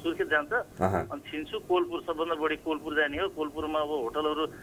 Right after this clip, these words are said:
Speaker 1: यातायातहरू सबै बन्द गरिरहेको, कोलपुर त अहिले मालै गइरहेको छैन।
Speaker 2: मह्म।
Speaker 1: अब महिनामा पहिला चाहिँ अब दुई दिनमा एक गाडी कोलपुरै जान्थ्यो भनौँ न।
Speaker 2: हजुर।
Speaker 1: अहिले त अब कोलपुरै नगएको महिनौ दिन भइसक्यो।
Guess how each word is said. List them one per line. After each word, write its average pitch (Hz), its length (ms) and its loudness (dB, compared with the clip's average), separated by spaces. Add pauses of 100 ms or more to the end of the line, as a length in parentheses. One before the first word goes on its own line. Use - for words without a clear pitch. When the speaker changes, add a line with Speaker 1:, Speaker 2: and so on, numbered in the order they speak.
(240)
Speaker 1:
यातायातहरू 143 400 2
सबै 151 260 -4
बन्द 143 240 0
गरिरहेको, 147 420 0
कोलपुर 156 380 -2
त 156 40 2
अहिले 147 220 2
मालै 151 260 2
गइरहेको 131 680 0
छैन। 139 180 2
Speaker 2:
मह्म। 107 380 6
Speaker 1:
अब 139 140 0
महिनामा 160 580 4
पहिला 175 340 2
चाहिँ 175 260 0
अब 151 320 4
दुई 170 140 4
दिनमा 175 440 4
एक 160 200 2
गाडी 165 200 2
कोलपुरै 160 380 0
जान्थ्यो 120 300 0
भनौँ 127 180 -4
न। 131 200 -2
Speaker 2:
हजुर। 95 280 6 (760)
Speaker 1:
अहिले 151 160 4
त - 20 0
अब 160 280 2
कोलपुरै 175 380 2
नगएको 156 680 2
महिनौ 156 280 2
दिन 165 180 -2
भइसक्यो। 120 440 -2